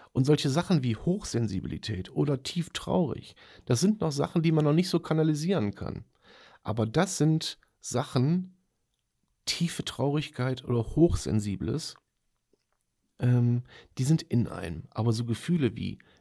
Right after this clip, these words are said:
Liebe, Hass, Wut oder so, das sind Sachen, die man selber kontrollieren kann. Und das ist auch kein Borderlining, ähm, sondern das ist das, was, was das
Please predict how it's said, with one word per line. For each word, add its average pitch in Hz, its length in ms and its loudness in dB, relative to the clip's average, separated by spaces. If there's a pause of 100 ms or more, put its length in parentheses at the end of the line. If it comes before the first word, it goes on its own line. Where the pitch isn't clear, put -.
Liebe, 131 680 -2 (240)
Hass, - 640 -4 (160)
Wut 123 440 -4
oder 78 200 -8
so, - 220 -6 (240)
das 110 160 -2
sind 143 120 2
Sachen, 127 240 -2
die 120 60 -2
man 104 160 2
selber 113 220 0
kontrollieren 110 580 0
kann. - 260 -4 (320)
Und - 260 -2 (160)
das 107 220 0
ist 92 120 -8
auch 92 140 -8
kein 95 180 2
Borderlining, 80 760 2 (1200)
ähm, 92 420 -2
sondern 92 260 -2
das 98 180 -4
ist - 200 -8
das, 95 280 -4
was, - 420 -6
was - 320 -8
das - 300 -8